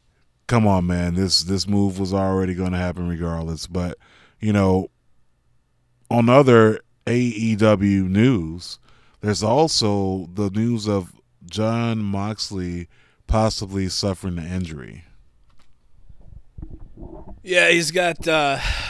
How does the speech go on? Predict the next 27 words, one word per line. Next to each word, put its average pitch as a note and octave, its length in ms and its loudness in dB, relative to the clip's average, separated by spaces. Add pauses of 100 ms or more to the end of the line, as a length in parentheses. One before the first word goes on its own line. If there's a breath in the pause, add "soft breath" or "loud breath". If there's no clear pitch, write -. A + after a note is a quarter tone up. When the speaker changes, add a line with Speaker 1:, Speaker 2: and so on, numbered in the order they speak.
Speaker 2:
an C3 120 -14
elbow D#3+ 420 4
infection, C#3 880 -2
uh, B2 560 -2
rumored C3+ 580 2 (120)
to, A#2+ 440 -2
uh, A2+ 540 0 (380)
be A#2+ 220 -8
a, A2+ 280 -8
a - 100 -16
reoccurring A#2+ 1000 -6 (800)
type F3+ 600 2
of B2 160 -4
injury A2+ 480 -4
for G#2+ 160 -12
him. A2 240 -8
He's, A2 180 -8
he's A#2 180 -8
had A#2 280 -4
problems A#2 360 -4
with, A2 220 -10
uh, A2 220 -4
infections, A2 920 -8
uh, A2 260 -6
in A2 140 -10
the G#2 60 -12
past. - 720 -2